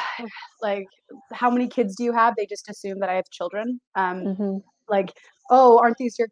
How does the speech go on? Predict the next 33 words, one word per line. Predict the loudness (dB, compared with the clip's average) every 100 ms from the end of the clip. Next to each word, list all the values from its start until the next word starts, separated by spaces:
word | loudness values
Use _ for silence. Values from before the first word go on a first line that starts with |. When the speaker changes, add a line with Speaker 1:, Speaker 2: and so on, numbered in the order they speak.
| -2
Speaker 1:
kids?" | 0 0
And | -4
I'm | -8
like, | -8 -6
"No, | -4 -2 -2 -2 -4 -4
um, | -6 -8 -8 -2
I | -2
don't | -2
have | -8
any | -10 -14
children | -14 -12
right | -12 -8
now." | -2 0 0 -2 -4
Um, | -8 -8 -12 -14 _ _
"Oh, | 4 4 6
well, | 4
how | 4
do | 2
you | -4 -6
know?" | -10 -12 -16 _ _ _ _ _
Um, | -2 -2 -4 -12 -16 _
things | -4 -2
like | -4 0
that. | 2 2
I | 0
think | -6 -6 -6
for | -6
another | -4 -4 -4
company, | -6 -8 -8 -6 -6 -6 -6
um, | -8 -8 -14 _
I | -6
wasn't | -4 -6 -8 _ -8
working | -6 -4 -6